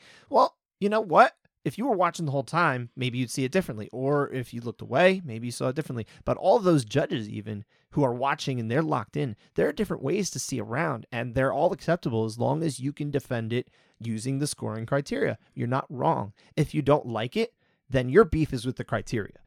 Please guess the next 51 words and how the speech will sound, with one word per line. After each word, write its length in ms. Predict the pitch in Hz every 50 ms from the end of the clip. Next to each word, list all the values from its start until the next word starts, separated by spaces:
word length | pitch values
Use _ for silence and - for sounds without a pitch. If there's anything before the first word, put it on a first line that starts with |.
| _ -
That's 280 | - 135 135 - - -
just 180 | 143 123 -
where 160 | 127 117 113
it 80 | 104 101
is. 180 | 101 85 - 120
I, 200 | 113 120 117 -
I, 200 | - 139 127 127 -
I 140 | - 147 165
will 140 | 175 165 156
always 400 | - 135 151 156 151 151 139 123
point 220 | - 151 139 131
to 60 | 127
the 60 | 117 110
criteria 560 | - 120 117 - - 123 117 113 107 104 82
over 240 | 98 113 107 113 107
the 220 | 110 110 107 95
application 580 | 95 107 - - 104 - - 113 104 - 113 98
of 140 | 98 95
it 100 | 101 95 _ -
as 180 | 120 104 110
long 260 | 123 127 131 131 127
as 140 | 123 117 107
it's 160 | 113 107 -
being 220 | - - 110 101 92
applied 320 | 92 - - 95 92 -
correctly. 480 | - - - - - - - 98 - -
So, 280 | - - - 101 95 - _ - - - - - - -
um, 320 | 123 123 120 123 123 123 120
moving 280 | 147 170 202 185 175 151
on, 160 | 147 143 143
though, 80 | 143 143
we 100 | 147 156
do 80 | 151
have 140 | 185 170 -
two 160 | - - 190
more 180 | 175 165 160 147
rounds, 260 | 147 143 139 135 131
and 80 | 156 -
I 60 | 180
think 160 | - 214 175
we 60 | 196
could 100 | 175 139
probably 220 | - 151 147 139 131
try 160 | - 147 135
to 100 | 127 117
lightning 400 | 113 110 117 120 101 120 117 107
through 240 | - - 123 123 120
these 240 | 120 127 127 120 123
a 60 | 135
little 200 | 127 135 135 135
bit. 300 | 127 143 139 147 -